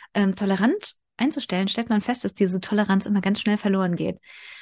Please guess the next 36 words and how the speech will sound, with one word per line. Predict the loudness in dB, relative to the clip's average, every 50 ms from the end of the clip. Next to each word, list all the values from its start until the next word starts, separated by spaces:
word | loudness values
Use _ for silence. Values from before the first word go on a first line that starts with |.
| -4 4
Und | 4 4
dass | 6 6
so | 4 2
diese | 2 2 4 4 4 4
Reaktion | 4 2 2 2 0 -4 -2 0 2 4 4 4
und | 4 2 2
die | 0
Gegenreaktion | -2 2 2 4 4 2 0 -4 -8 -10 -12 -6 -4 -2 -2 -2
hast. | -2 -4 -6 -4
Und | -6 -4 -2 -2
das | -4 -2 -2
ist | -4 -4 -2
was, | -4 -4 -4 -4 -4
was, | -4 -4 -4 -4 -8 -16 _ _ _ _ _ _ _ _ _ _ _ _ _ _ _ _ _ _ _ _ _ -2
ja, | 2 4 4 6 6
was | 4 4 2 0 -8 -10 -6
leider | -2 2 4 4 6 6 6 6 4
Gottes, | 2 0 0 0 0 0 -2 -2 -2 -4 -8 -10 -12 -14 -16 _ _ -20 -14 _
was | -4 -2 0 2
man | 2 2 2
immer | 4 6 8 8 8 6 4 2 -4
oft, | -8 -8 -8 -8 -10 -8 -4 -4
öfter | -4 -2 -4 -6 -2 0 2 2 2
sieht | 2 2 2 2 2 0 2
und | 2 2 4 4
was | 0 -4 -2 -6 -8 -10 -14 _
leider | -2 0 2 4 4 4 4 2
auch | 2 0
so | 0 0 -2
viel | -2 0 0 2 2 2 0 0
Unglück | 2 4 4 4 4 4 2 0 0 -4
und | -4 -2 0 0 0 -2 -6 -12 -20 -20 -20 -20 -20 -18 -18 -20 -20 -20 -14 -2
in | 4 4 4
dieser | 6 6 6 4 4 6
Welt | 6 4 4 4 2
irgendwo | -2 -2 -2 0 2 0 0 0 -2 -2 -2